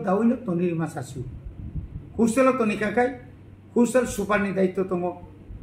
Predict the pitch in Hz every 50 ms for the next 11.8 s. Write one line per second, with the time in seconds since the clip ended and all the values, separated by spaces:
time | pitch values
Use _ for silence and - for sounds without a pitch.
0 | - - - - 196 208 196 - - 170 190 233 226 - 262 254 254 240 185 214
1 | 202 190 196 196 190 180 - - - 220 214 220 240 - - 160 185 233 226 -
2 | 247 240 226 254 233 196 170 185 180 170 175 170 170 151 - - - - - 202
3 | 240 247 240 233 220 214 226 202 185 196 185 185 - 180 170 175 165 165 165 160
4 | - - - - - - - - - - - - - - - - - - 160 190
5 | 220 214 208 208 208 - 233 233 - 247 240 247 254 240 240 - 240 240 - -
6 | - - - - - - - - 175 180 240 240 240 - - - - 226 247 277
7 | 277 269 247 - 240 226 220 202 208 190 185 220 233 233 240 240 233 226 220 226
8 | 240 233 185 208 202 202 - - - - - - - - - - - - - 160
9 | 156 208 202 185 226 233 240 247 240 233 233 - - - - - - - - -
10 | - - - 190 202 202 196 196 185 190 - - 180 190 185 226 233 226 214 190
11 | 190 190 170 - - 175 - - 202 202 190 190 185 180 196